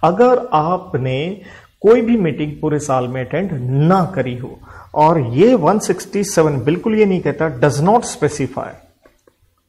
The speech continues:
कि आपको, ये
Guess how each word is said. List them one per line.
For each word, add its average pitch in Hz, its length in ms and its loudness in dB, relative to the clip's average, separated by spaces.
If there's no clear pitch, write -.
कि - 120 0
आपको, 185 680 4
ये - 460 0